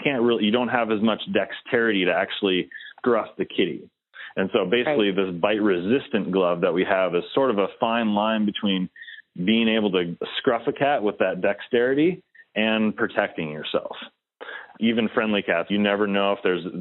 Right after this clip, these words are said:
Speaker 1: bacteria in their, in their mouth, especially unknown cats. You don't know if they might be sick or how much bacteria they have in their mouth.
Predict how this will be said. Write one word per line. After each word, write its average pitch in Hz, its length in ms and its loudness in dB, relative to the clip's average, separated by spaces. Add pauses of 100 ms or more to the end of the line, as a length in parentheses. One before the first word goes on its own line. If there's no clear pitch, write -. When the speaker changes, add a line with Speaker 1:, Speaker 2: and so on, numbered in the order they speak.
(120)
Speaker 1:
bacteria 110 1040 0
in 104 80 -2
their, 104 200 -2 (200)
in 101 220 -2
their 101 120 0
mouth, 101 380 0
especially 98 720 -2
unknown 120 500 2
cats. 127 340 0 (600)
You 95 120 2
don't 101 300 2
know 104 580 2
if 95 160 0
they 92 120 2
might 92 240 -2
be 90 160 -2 (220)
sick 127 520 2
or 92 160 2
how 107 100 0
much 101 220 -2
bacteria 107 680 0
they 101 100 2
have 104 220 0
in 104 60 -4
their 98 120 0
mouth. 104 440 0